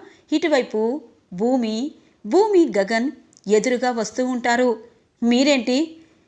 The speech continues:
అనగానే, ఇక, అమ్మ భూమి, ఈ పాపిష్టిరాలు తప్పు చేసింది కాకుండా నన్ను ద్రోహం చేసింది. ఆ వీడియో కెమెరా, ఆ వీడియో కెమెరాలో అసలైన సాక్ష్యం ఉందన్నావు కదా,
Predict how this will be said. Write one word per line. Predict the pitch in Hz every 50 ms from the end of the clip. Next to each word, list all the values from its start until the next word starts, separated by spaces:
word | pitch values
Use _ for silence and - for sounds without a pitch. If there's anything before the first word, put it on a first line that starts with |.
| _ _ -
అనగానే, | 240 254 254 226 220 190 190 190 202 214 247 262 - - - _ _ -
ఇక, | 339 349 339 330 262 247 247 254 262 - - _ _ _ _ -
అమ్మ | 254 240 240 -
భూమి, | 226 214 269 269 285 294 277 269 - - - _ _ _ _ _ -
ఈ | 320 285
పాపిష్టిరాలు | - - 240 220 240 247 330 - - - 294 277 247 247 277 392 381 294 - - - _ _ _ _ - 330
తప్పు | 320 320 - 415
చేసింది | 349 - 320 285 294 - 349 339 339
కాకుండా | 311 285 277 - 277 277 330 381 381 - - - _ _ _ - -
నన్ను | 311 330 370 403 403 330
ద్రోహం | 302 294 285 311 320 349 320 -
చేసింది. | 294 277 277 311 285 277 302 - - - - _ _ _ _ _ _ _ - -
ఆ | 330
వీడియో | 262 254 277 294 311 302
కెమెరా, | 294 302 277 254 277 277 277 269 - - - _ _ _ _ _ - -
ఆ | 440 453
వీడియో | 359 349 381 415 427
కెమెరాలో | 415 415 359 311 311 285 285 277 302 381 370 - - - _ _ _ _ _ -
అసలైన | 302 294 - 403 415 415 392
సాక్ష్యం | 403 349 294 294 - 330 302
ఉందన్నావు | 294 285 285 339 330 330 349 311
కదా, | - 269 262 285 294